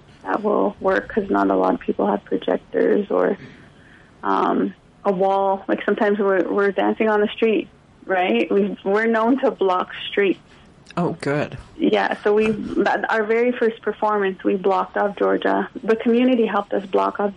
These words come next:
Speaker 1: Georgia and Granville.
Speaker 2: Oh, yeah,
Speaker 1: to,
Speaker 2: okay.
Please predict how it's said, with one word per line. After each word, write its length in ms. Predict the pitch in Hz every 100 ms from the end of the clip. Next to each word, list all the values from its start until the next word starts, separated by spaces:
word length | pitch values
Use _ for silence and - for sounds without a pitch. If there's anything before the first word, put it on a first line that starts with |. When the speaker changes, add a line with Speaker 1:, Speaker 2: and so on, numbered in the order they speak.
| -
Speaker 1:
Georgia 340 | 196 190 208
and 240 | 202 190 185
Granville. 480 | 180 196 226 262 277 - - -
Speaker 2:
Oh, 140 | 190 196
yeah, 220 | 233 170
Speaker 1:
to, 60 | 135 180
Speaker 2:
okay. 360 | 190 165 143 220